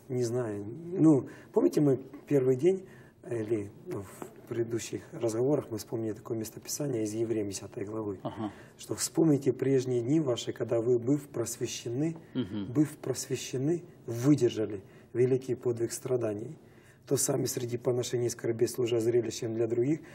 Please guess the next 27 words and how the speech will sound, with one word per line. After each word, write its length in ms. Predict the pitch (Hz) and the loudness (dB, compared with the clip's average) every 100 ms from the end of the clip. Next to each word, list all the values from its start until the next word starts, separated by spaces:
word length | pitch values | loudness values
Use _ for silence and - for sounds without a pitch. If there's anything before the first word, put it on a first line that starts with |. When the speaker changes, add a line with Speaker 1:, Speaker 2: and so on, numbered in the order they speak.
| - - | -20 -6
Speaker 1:
то 80 | - | -2
принимая 400 | 131 139 143 135 | 2 4 4 4
участие 440 | 127 - 123 - 123 | 4 2 -2 0 0
в 40 | |
других, 300 | 123 143 160 | 4 4 2
находившихся 680 | 113 - 117 117 - 127 117 | -2 -6 -6 -6 -6 -6 -6
в 60 | - | -6
таком 300 | 117 123 110 | -6 -4 -4
же 100 | 110 | -6
состоянии. 640 | - - 120 113 107 123 - - - - | -8 -6 -4 -2 -4 -8 -16 -20 -16 -6
То 60 | |
есть 100 | 131 | -6
что-то, 600 | - - 143 135 127 123 - - - - | 0 0 4 6 6 4 -2 -12 -20 -6
что-то 220 | - 151 | 0 0
сильно 300 | - - 135 | 2 2 2
серьёзное, 720 | - 135 131 117 117 113 110 | 4 4 6 4 2 0 0
такое, 460 | - - 120 117 | -2 2 2 4
ну, 300 | 120 127 113 - - - - - | 2 2 0 -2 -16 -20 -20 -10
ну, 340 | 180 127 131 | -4 0 0
сложное 600 | 120 - 147 131 113 110 | 0 4 6 6 4 -4
в 60 | 101 | -4
своей 200 | 127 117 | -2 0
жизни 300 | 117 151 120 | 2 2 0
эти 140 | 98 | -4
люди 260 | 107 117 107 | 0 0 0
прошли. 440 | 107 123 123 | -4 -4 -2
Speaker 2:
Мгм. 40 | 113 | -2